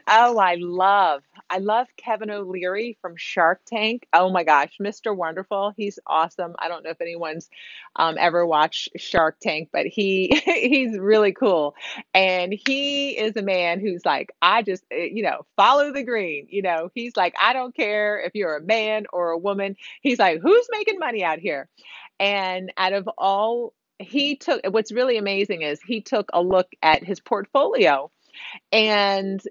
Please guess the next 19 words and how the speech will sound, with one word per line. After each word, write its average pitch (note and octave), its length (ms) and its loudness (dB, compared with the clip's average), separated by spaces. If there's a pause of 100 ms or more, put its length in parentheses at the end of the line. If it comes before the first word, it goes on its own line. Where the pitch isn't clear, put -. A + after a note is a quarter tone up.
(100)
he G#3+ 380 -4
s-, - 260 -10
wanted F#3 380 0
to F#3+ 60 -2
see, F3 560 2
you G#3+ 100 -2
know, E3 140 0
he's F3+ 160 -4
running E3+ 260 0
his G#3+ 140 -2
numbers, E3 500 0 (240)
who's G#3+ 240 0
successful, F3+ 640 2
who's G3 240 -4
not G3 260 -6
successful. D#3+ 640 -4 (560)
So G#3+ 500 4
out A3+ 380 2
of G3+ 280 -2